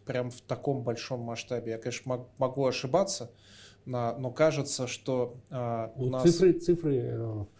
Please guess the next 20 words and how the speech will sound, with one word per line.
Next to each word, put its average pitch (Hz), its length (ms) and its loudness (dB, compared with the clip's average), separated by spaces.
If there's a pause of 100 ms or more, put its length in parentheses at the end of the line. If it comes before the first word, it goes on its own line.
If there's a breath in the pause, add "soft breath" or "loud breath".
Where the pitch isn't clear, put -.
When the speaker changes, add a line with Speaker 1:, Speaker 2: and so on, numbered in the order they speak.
(260 soft breath)
Speaker 2:
с-, - 320 -8
со 127 140 -2
статистики 156 560 -2
и 117 180 -4
с - 200 -14
Е 123 80 -8
Н 123 80 -6
П 127 140 -10
Ф. 104 60 -8 (280 soft breath)
Speaker 1:
они 135 200 -2
выплачены 143 600 0 (360)
как-то 135 320 -2
вполне 127 420 -2
официально, 139 580 0
но 120 140 -6
просто 139 400 -4
не 127 200 -6
как 139 340 -4
трудовой 123 440 -2
доход, 123 540 -4